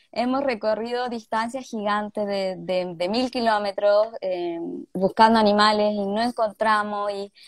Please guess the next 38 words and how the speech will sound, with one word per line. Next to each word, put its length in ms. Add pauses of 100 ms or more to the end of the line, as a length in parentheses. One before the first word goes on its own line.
es 160
súper 320
difícil 420
explicar 600
luego 480
a 100
quien 240
te 180
entrega 340
el 60
fondo 360
de 160
que 240 (560)
este, 720
esta 180
especie 300
estaba 260
aquí, 540
ahora 380
no 340
está. 380
O 60
sea, 160
es 160
posible 440
que 80
uno 140
salga 240
a 40
terreno 320
y 120
no 240
encuentre 480
la, 300
la 100
especie. 520 (380)
Como 240
que 200